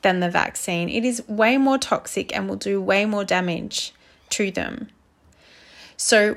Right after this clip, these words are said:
what is really important is that you work through any fears, any self-doubts, the best that you can, and get to a point where you feel really comfortable and confident in the decision that you are making.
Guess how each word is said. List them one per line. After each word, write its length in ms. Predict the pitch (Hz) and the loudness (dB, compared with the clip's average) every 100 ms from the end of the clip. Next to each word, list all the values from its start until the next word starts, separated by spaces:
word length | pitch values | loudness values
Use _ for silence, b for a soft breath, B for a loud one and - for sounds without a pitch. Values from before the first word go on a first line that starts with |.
| - | -6
what 260 | 202 220 233 | 2 4 4
is 160 | 214 | 2
really 420 | 208 247 330 339 | 2 4 6 6
important 640 | 208 196 - 175 170 - - _ | 4 0 0 2 2 -4 -8 _
is 180 | 208 214 | -2 2
that 220 | 202 - | 2 2
you 140 | 196 196 | -4 -8
work 460 | 196 208 208 208 | 0 4 4 2
through 400 | - 240 226 226 - | -6 -2 0 0 0
any 300 | 202 247 247 | 2 2 2
fears, 480 | - - - - - | -4 -6 -6 -6 -2
any 240 | 208 226 | 0 0
self-doubts, 920 | 220 208 202 202 - 175 175 - - | 2 2 2 0 -2 0 0 -4 -8
the 100 | - | -6
best 420 | 185 - 202 208 - | -4 2 2 2 -2
that 100 | 233 | -4
you 160 | 196 | -4
can, 800 | 185 - 254 269 214 185 196 220 - B B B B B | -6 -6 2 4 4 2 -2 -6 -8 B B B B B
and 200 | 202 196 | -4 2
get 280 | 226 247 240 | 4 4 0
to 160 | - | -2
a 80 | 262 | -2
point 320 | 247 208 196 | -2 -2 -2
where 120 | 196 185 | -2 -4
you 160 | 190 | -6
feel 320 | 180 - 202 | -8 -6 -4
really 580 | 196 208 220 240 254 247 | -4 -6 0 4 6 4
comfortable 840 | 247 - 247 269 269 - 220 185 185 | -2 -4 -2 -2 -2 -4 -2 -2 0
and 180 | 202 202 | -2 -2
confident 920 | - 240 269 269 208 185 175 214 269 - - - _ _ b b b b b _ - | -2 0 0 -2 -2 0 0 0 -2 -6 -20 -20 _ _ b b b b b _ -2
in 200 | 220 220 | 0 2
the 120 | 208 | 2
decision 580 | 208 - 208 - 208 208 | -2 -4 -4 -2 0 0
that 160 | 202 - | 0 -2
you 160 | 185 | 0
are 100 | 185 | 0
making. 600 | 180 170 170 - - - | 0 -4 -6 -8 -10 -12